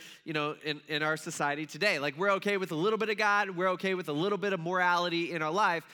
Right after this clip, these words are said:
but we're just not really interested in fully committing. That's where this guy was.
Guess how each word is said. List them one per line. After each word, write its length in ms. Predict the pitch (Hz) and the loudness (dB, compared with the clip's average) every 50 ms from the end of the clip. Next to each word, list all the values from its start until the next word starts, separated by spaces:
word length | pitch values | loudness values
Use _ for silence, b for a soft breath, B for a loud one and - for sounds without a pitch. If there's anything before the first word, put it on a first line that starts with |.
| B B B B B | B B B B B
but 80 | 180 | -4
we're 240 | 170 175 180 208 214 | -2 0 2 2 2
just 320 | 196 190 208 196 - 165 165 | 0 0 -4 -4 -6 -6 -4
not 360 | 170 180 185 190 196 165 185 | 0 2 2 2 2 2 0
really 260 | 180 190 190 185 175 | 0 0 0 0 -2
interested 920 | 101 127 160 196 190 - 208 208 202 202 - - - - 190 180 175 165 | -2 -4 -6 -6 -6 -4 -4 -4 -4 -4 -6 -10 -8 -6 -4 -4 -2 -2
in 240 | 170 160 151 143 - _ _ _ _ - | -4 -6 -6 -10 -16 _ _ _ _ -8
fully 280 | 127 135 143 160 156 | -6 -4 -4 -4 -4
committing. 520 | - - 151 156 185 202 180 147 123 113 - _ _ _ B B B B B B B B B B B B B B B - | -6 -8 -8 -6 -4 -4 -4 -4 -6 -10 -14 _ _ _ B B B B B B B B B B B B B B B -2
That's 300 | 151 156 165 175 - - | 0 0 0 0 -4 -6
where 80 | 165 147 | -6 -4
this 180 | 139 143 139 | -4 -4 -4
guy 220 | - 143 131 123 123 | -4 -4 -4 -4 -4
was. 420 | 117 120 101 - - - - - | -6 -10 -12 -12 -14 -18 -18 -20